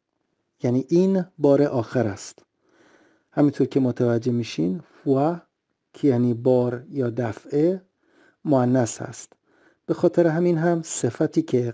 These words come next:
قبلش قرار گرفته که دغنیغ هست تحت تاثیر قرار گرفته. اگر که کلمه بعد از دغنیغ مذکر بود می‌گفتیم دغنیه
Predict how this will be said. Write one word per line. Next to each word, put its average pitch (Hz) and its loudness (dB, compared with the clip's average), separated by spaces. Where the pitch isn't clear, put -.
قبلش 156 -2
قرار 127 -4
گرفته 127 -4
که 139 -2
دغنیغ 123 2
هست 143 -8
تحت 123 0
تاثیر 123 4
قرار 127 0
گرفته. 117 -10
اگر 156 4
که 117 -2
کلمه 123 2
بعد 156 0
از 123 0
دغنیغ 117 -2
مذکر 123 2
بود 156 0
می‌گفتیم 139 0
دغنیه 131 2